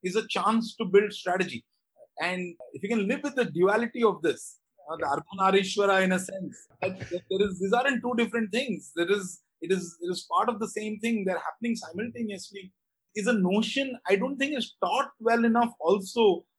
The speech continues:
Speaker 1: when the ideas of strategy are taught and books are all about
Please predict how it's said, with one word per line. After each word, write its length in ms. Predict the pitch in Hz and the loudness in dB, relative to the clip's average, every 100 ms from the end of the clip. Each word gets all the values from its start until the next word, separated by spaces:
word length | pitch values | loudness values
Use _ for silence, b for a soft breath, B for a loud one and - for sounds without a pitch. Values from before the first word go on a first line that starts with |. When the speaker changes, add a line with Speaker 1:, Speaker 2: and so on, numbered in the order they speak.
| _ | _
Speaker 1:
when 460 | 185 208 208 202 190 | 2 2 2 -2 -4
the 100 | 185 | -2
ideas 360 | 160 170 208 233 | 2 6 6 6
of 140 | 226 | 2
strategy 560 | - - 170 180 185 208 | 0 0 2 2 2 2
are 180 | 196 190 | 2 0
taught 300 | 180 180 180 175 | 0 2 0 -2
and 240 | 156 151 139 _ | -6 -6 -10 _
books 360 | 170 190 - - | -2 -2 -6 -8
are 140 | 190 170 | -4 0
all 380 | 170 180 175 160 | 2 2 2 0
about 300 | 165 170 | 4 4